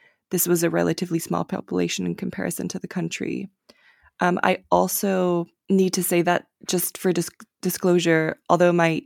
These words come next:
you know, research on this does come out of, like, a, a very positive fascination with the liberation movement, I don't, uh, condone violence in general, even though I do believe, you know, violence is necessary when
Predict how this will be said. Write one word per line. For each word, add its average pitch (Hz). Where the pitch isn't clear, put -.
you 190
know, 165
research 170
on 170
this 160
does 160
come 180
out 165
of, 160
like, -
a, -
a -
very 85
positive 196
fascination 208
with 208
the 208
liberation 202
movement, 196
I 180
don't, 170
uh, 170
condone 165
violence 160
in 170
general, 156
even 262
though 226
I 175
do 165
believe, 156
you 190
know, 170
violence 170
is 165
necessary -
when 185